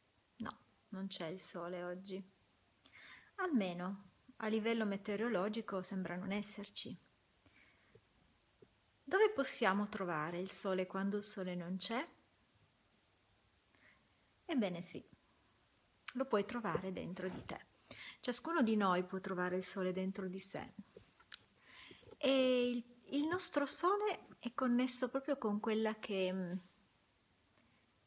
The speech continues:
è la tua scintilla divina. Quindi, oggi facciamo un bel gioco,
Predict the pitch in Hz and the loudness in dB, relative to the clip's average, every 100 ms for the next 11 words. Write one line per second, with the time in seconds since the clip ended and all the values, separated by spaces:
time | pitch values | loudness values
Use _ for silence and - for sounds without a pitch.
0 | _ _ _ _ _ _ _ _ - 311 | _ _ _ _ _ _ _ _ 0 0
1 | 294 240 - 220 226 208 190 170 165 185 | 2 0 2 2 2 0 0 -2 -4 -4
2 | - - _ _ _ _ - - - _ | -6 -14 _ _ _ _ -20 -20 -20 _
3 | _ - - 262 202 160 - - - - | _ -14 -2 2 2 0 -10 -20 -20 -20
4 | - _ - - - - 349 - 403 302 | -20 _ -16 -14 0 6 6 6 4 4
5 | 302 190 185 208 214 185 170 190 185 170 | 4 4 4 4 4 4 2 0 -2 -2
6 | 160 - 190 - | -2 -2 -4 -4